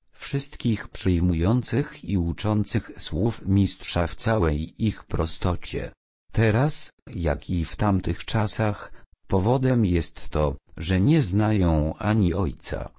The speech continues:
ani Syna, tak, jak powinni ich znać, tak, jak oni siebie objawiają.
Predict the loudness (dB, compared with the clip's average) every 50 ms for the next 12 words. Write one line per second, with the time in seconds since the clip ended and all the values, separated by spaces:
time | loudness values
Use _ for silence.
0 | _ -4 -2 0 2 4 4 4 4 2 2 2 4 2 2 0 -4 -6 -10 -14
1 | -16 _ 0 0 0 0 0 -4 -8 -14 -16 _ -14 -10 -6 -2 0 0 0 -2
2 | -4 -2 0 2 2 2 2 2 2 4 4 4 4 4 4 2 0 -2 -2 0
3 | 0 0 0 -2 -6 -8 -6 -4 -2 0 0 0 0 -2 -6 -10 -14 -16 -16 -18
4 | -20 _ _ _ -4 0 0 0 0 -2 -6 -14 -18 _ _ _ _ -2 0 0
5 | 0 -2 -4 -4 -2 0 2 2 2 2 0 -2 -2 -2 0 0 2 2 4 4
6 | 4 2 2 0 2 0 0 0 0 -2 -2 -2 -2 -2 -2 -4 -4 -6 -6 -8
7 | -8 -10